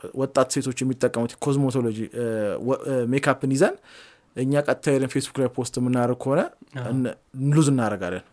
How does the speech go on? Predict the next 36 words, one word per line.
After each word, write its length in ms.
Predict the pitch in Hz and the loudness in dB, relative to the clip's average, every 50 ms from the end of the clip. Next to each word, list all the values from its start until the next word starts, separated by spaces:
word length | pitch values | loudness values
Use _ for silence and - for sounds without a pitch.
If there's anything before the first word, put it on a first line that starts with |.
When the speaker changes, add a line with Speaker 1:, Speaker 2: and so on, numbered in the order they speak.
| _ - 120 117 - | _ -8 -8 -4 0
Speaker 1:
የት 200 | 135 139 147 160 | 2 2 4 4
ነው 100 | 165 165 | 6 6
ያሉት? 200 | 170 170 160 - | 8 6 6 4
ኢንስታግራም 480 | 147 135 127 - - 123 120 123 120 117 | 2 0 0 0 -2 -2 0 2 2 4
ላይ 120 | 127 135 | 4 4
እና 100 | 156 185 - | 4 4 2
ቲክቶክ 300 | - 110 - - 104 - | 0 -6 -12 -14 -14 -10
ላይ 100 | 95 73 | -10 -10
ነው። 100 | 76 92 | -8 -6
Speaker 2:
እም። 60 | 131 | -2
Speaker 1:
ስለዚህ 300 | 120 147 151 160 175 359 - - - - - - - - - | 4 6 6 8 8 6 4 4 -6 -20 -20 -20 -6 2 6
የት 180 | 160 180 175 - | 8 8 8 6
ነው 100 | 147 127 | 4 4
ታይማቸውን 540 | - 123 113 113 110 110 - - 117 110 - | 4 2 2 2 0 0 -2 -2 -4 -4 -4
ስፔንድ 280 | - - - 131 123 117 | -6 -4 -2 0 0 2
የሚያደርጉት 340 | 120 120 117 113 113 110 107 | 2 2 2 2 0 -2 -4
ብለን 140 | 123 117 113 | -4 -4 -2
ከለየም 420 | - 135 127 131 131 131 135 135 | 0 2 4 4 6 4 4 2
በኋላ 260 | 135 131 143 147 170 220 - - - - - - - - - | 2 4 4 4 4 4 -2 -4 -18 -18 -18 -18 -16 -6 0
ከዛ 180 | - 147 139 156 | 2 4 6 6
በኋላ 240 | 156 165 180 185 160 139 | 8 8 8 8 8 6
based 300 | 120 147 143 143 135 147 | 6 6 6 6 6 6
on 120 | 147 143 | 4 6
that 240 | 131 143 135 131 - - | 8 6 6 6 4 0
unique 280 | 135 139 143 143 139 - | 0 2 2 2 2 2
selling 280 | 147 135 131 131 127 | 2 2 2 0 0
point 300 | 123 135 127 127 123 123 | 0 0 0 0 0 0
እና 140 | 135 139 170 - - - 123 | 0 0 0 0 -2 -4 -2
unique 300 | 123 143 139 139 135 - - _ - | 0 2 2 2 2 -2 -6 _ -2
offering፣ 440 | 127 131 - - 127 123 143 226 - - - - _ - | -2 -2 0 0 0 2 2 0 0 -4 -14 -16 _ -14
Speaker 2:
እም። 160 | - 127 120 110 110 110 110 | -12 -12 -12 -12 -12 -14 -8
Speaker 1:
እ፣ 200 | - 117 117 110 107 | -4 -2 -2 0 2
ሜሴጃችን 600 | 131 151 151 143 147 127 127 127 117 - 139 123 | 2 2 2 2 0 0 0 0 0 0 -2 -4
ዴቨሎፕ 360 | 113 120 113 117 123 123 - - | -4 -4 -4 -4 -4 -4 -2 -2
አድርገን 380 | 135 - 135 160 156 214 226 | 0 2 2 2 0 0 -2
ቀጥታ 260 | - - - 160 156 | -2 -4 -2 0 2